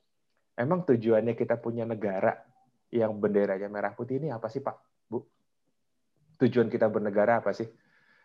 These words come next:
Jadi tadi ya, kita, kita, kita harus selalu ada kepentingan di atas kepentingan gitu. Kepentingan negara,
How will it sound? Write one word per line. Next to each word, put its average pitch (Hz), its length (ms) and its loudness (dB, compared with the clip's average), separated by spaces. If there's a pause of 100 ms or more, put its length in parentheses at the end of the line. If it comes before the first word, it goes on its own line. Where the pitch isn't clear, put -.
(280)
Jadi 127 160 10
tadi 135 240 10 (160)
ya, 117 80 -2 (160)
kita, - 480 2
kita, 127 480 6 (480)
kita 123 240 4
harus 113 240 6
selalu 120 320 6
ada 110 160 6
kepentingan 117 480 4
di - 60 8
atas 104 100 -6
kepentingan 104 640 -2
gitu. - 240 -10
Kepentingan 95 720 0
negara, 98 640 0